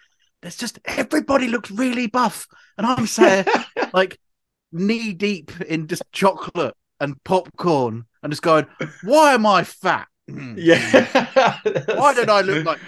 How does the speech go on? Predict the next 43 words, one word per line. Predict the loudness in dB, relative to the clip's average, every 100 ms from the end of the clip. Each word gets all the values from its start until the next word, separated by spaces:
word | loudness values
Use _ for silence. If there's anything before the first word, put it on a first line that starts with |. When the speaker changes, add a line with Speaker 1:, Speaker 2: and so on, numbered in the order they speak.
| -14
Speaker 1:
Terry | -8 -4 -4
Crews?" | -6 -4 -4 -4 -12 -14
Speaker 2:
I | -2 0
Speaker 1:
You | 2
Speaker 2:
could | 2
Speaker 1:
know? | 4
Speaker 2:
look | 2 0
like | -4 -2
that | -2 -2
if | -2 -4
I | -4
wanted. | -2 -4 -4 -4 -4
Speaker 1:
Yeah. | 0 2 4 2 -2 _ _ _ -4
Speaker 2:
Yeah. | -4
<laughs> |
Just | -2 -4 -4
dribbling | -2 -2 -2 -4
down. | -4 -4 -6
I |
don't, | -4
I, | -2 -2 -2 -2 0 -2 -4
I'm | -8 -8
exactly, | -10 -8 -10 -8 -12 -10
exactly | -12 -14 -16 -18 -16 -10 -10 -10 _ -18 -16 -16 -16
the | -18
same. | -12 -12 -12 -16 _ _ _ _ _ _
Um, | -6 -6 -4
although, | -6 -2 2 4 4 0
Simon, | -6 -6 -4
there | -4 -6
is | -8
something | -8 -8
to |
be | -6
said | -4
about | -4
that | -6 -8
because | -10 -14
a | -12
friend | -4 -4 -4
of | -6
mine | -8 -8 -8 -6
once | -6 -6 -8 -14